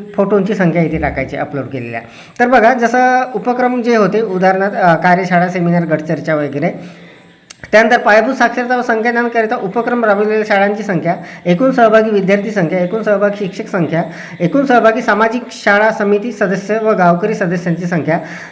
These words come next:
जनजागृतीकरिता केलेल्या उपक्रमाची संख्या. तर इथे संपूर्ण संख्या लिहून ठेवायची आहे आणि आपल्याला ते फोटोची संख्या वगैरे इथे लिहून ठेवायची आहे. तर हा असणार आहे दिनांक तेवीस सात दोन हजार चोवीसचा पायाभूत साक्षरता जो विषय होता आपला, अं, त्याचा अहवाल असणार आहे हा. त्यानंतर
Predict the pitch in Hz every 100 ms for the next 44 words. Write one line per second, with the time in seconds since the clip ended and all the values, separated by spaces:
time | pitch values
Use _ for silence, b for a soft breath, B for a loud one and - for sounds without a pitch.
0 | B 139 180 254 254 240 247 269 226 208
1 | 233 233 202 208 240 180 190 185 170 165
2 | 220 185 131 135 - B 180 208 208 240
3 | 220 214 226 226 196 214 214 214 196 190
4 | 190 208 190 202 214 175 170 190 190 185
5 | 185 170 175 180 175 160 170 151 156 185
6 | 139 139 139 127 127 123 123 127 B B
7 | B 262 269 196 254 262 262 269 269 208
8 | 214 233 240 247 220 214 240 - - 240
9 | 220 233 226 220 226 208 208 214 196 196
10 | 208 196 180 208 202 214 202 190 180 202
11 | 190 185 160 170 - B B B 165 160
12 | 196 180 214 185 170 165 170 160 147 156
13 | 190 B B - 262 262 196